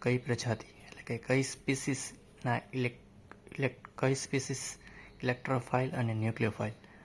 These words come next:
બંને તરીકે વર્તી શકે છે? તો સી એચ થ્રી સી એન. ક્વેશ્ચન પાંચ છે. ડી બ્રોગલી એ સૂચવ્યું કે ગતિશીલ કણ ખાલી જગ્યા તરીકે વર્તી શકે, તો તરંગ તરીકે વર્તી શકે.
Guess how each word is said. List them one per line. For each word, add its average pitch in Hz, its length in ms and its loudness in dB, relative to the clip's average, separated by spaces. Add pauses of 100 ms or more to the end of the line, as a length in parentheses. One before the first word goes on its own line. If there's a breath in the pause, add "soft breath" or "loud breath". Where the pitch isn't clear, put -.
(180 loud breath)
બંને 127 240 4
તરીકે 123 320 -2
વર્તી 113 320 -2
શકે - 320 -6
છે? - 160 -10 (560)
તો - 100 -16
સી - 240 0
એચ 120 140 -2
થ્રી - 200 -6
સી 120 240 -4
એન. 113 200 -4 (1000 loud breath)
ક્વેશ્ચન 127 280 -2
પાંચ - 260 -4
છે. - 280 0 (440)
ડી 131 100 6
બ્રોગલી 123 540 4 (840)
એ 131 100 2
સૂચવ્યું 120 680 2
કે 123 120 -4
ગતિશીલ 123 680 0 (600)
કણ 117 300 6 (120)
ખાલી 117 240 0
જગ્યા 120 260 0
તરીકે 135 540 -2 (140)
વર્તી 120 260 0
શકે, - 500 -8 (800 loud breath)
તો 120 100 0
તરંગ 123 400 2
તરીકે 143 360 -6
વર્તી 117 320 -4
શકે. - 400 -8